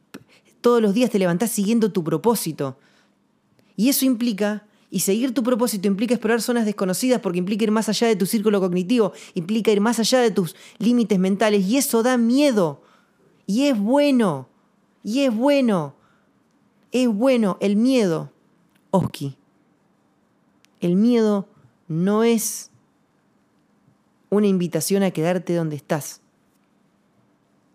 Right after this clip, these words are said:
El miedo te avisa que es por ahí.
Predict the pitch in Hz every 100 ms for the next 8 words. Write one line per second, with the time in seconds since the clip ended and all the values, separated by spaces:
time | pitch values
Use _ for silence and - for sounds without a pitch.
0 | _ _ _ _ _ _ _ - 156 175
1 | 208 190 165 170 190 185 - 165 180 -
2 | 170 180 160